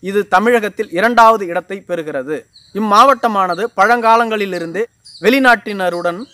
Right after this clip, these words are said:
வணிக தொடர்பில் ஈடுபட்டுள்ளார்கள். ரோமானியருடனான வணிக தொடர்பில் ஈடுபட்டதற்கான பல ஆதாரங்கள் இம்மாவட்டங்களில் காணப்படுகிறது. பதினேழாம் நூற்றாண்டைச் சேர்ந்த ஏழு கல்வெட்டுகளும் இங்கே கிடைத்துள்ளது. அது மட்டுமன்று,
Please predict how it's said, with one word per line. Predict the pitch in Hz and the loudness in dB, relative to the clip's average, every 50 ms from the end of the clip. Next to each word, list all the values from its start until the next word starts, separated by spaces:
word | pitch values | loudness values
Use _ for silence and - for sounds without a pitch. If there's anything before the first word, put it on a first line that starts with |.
| _ _ _ _ 160 185 | _ _ _ _ 0 2
வணிக | 233 262 277 262 254 208 | 2 2 2 0 -2 -2
தொடர்பில் | 214 196 190 185 185 202 226 214 185 214 | -2 -2 -2 -2 -4 -6 -10 -8 -4 -2
ஈடுபட்டுள்ளார்கள். | 240 226 190 190 185 - 196 170 151 147 143 135 127 - 170 143 - _ _ _ _ _ _ - | -2 -2 -2 -4 -6 -6 -6 -6 -4 -4 -4 -4 -4 -4 -4 -4 -6 _ _ _ _ _ _ 0
ரோமானியருடனான | 175 220 269 294 294 294 277 277 262 247 240 226 214 214 208 214 214 208 202 202 202 185 | 4 4 4 6 6 6 6 6 6 4 2 2 2 0 -2 -2 -2 -2 -2 -2 -2 -2
வணிக | 170 208 240 247 247 220 - | -4 -2 -2 -4 -4 -4 -4
தொடர்பில் | 208 202 196 190 190 202 185 - 180 185 | -4 -4 -4 -6 -8 -12 -14 -10 -6 -4
ஈடுபட்டதற்கான | 233 254 247 202 202 190 - 202 185 190 202 160 - - 175 170 165 190 202 _ - | -2 -2 -2 -2 -4 -4 -4 -6 -8 -8 -8 -8 -4 -4 -2 -2 -2 -4 -4 _ 2
பல | 190 202 208 208 - 156 180 | 2 2 2 0 2 2 2
ஆதாரங்கள் | 208 220 214 202 185 180 175 190 214 196 175 | 4 4 4 2 2 2 -2 -4 -8 -10 -10
இம்மாவட்டங்களில் | 185 196 185 180 185 190 196 180 - 185 170 165 165 185 196 - _ _ _ - | -10 -6 -2 0 0 0 -2 -4 -6 -6 -6 -6 -8 -8 -10 -14 _ _ _ 0
காணப்படுகிறது. | 190 185 185 180 165 165 156 151 143 143 139 135 143 127 - _ _ _ _ _ _ - | 2 2 2 2 0 -4 -6 -6 -6 -6 -6 -6 -6 -10 -12 _ _ _ _ _ _ 0
பதினேழாம் | 165 185 220 254 277 277 269 269 262 247 233 | 0 2 4 4 4 6 6 4 4 2 0
நூற்றாண்டைச் | 233 208 - 233 214 214 202 202 185 - - | -4 -4 -4 -4 -4 -4 -4 -8 -8 -6 -6
சேர்ந்த | 208 202 190 196 220 233 - 185 196 220 | -4 -4 -4 -4 -4 -4 -2 0 2 4
ஏழு | 226 226 214 - - | 4 2 2 0 0
கல்வெட்டுகளும் | 196 208 226 233 208 190 208 180 175 202 220 - - | 0 2 2 0 0 0 -2 -4 -4 -4 -6 -8 -10
இங்கே | 185 196 190 202 190 - | -8 -6 -6 -6 -6 -4
கிடைத்துள்ளது. | 175 180 185 170 - 165 151 139 131 131 147 151 120 - - - - - - 165 | -6 -6 -6 -6 -6 -6 -6 -4 -4 -4 -4 -6 -6 -8 -14 -20 -20 -6 -2 -2
அது | 175 208 220 214 | 0 0 0 -4
மட்டுமன்று, | 214 208 262 247 226 202 202 196 190 | -2 -2 0 0 0 -2 -2 -2 -2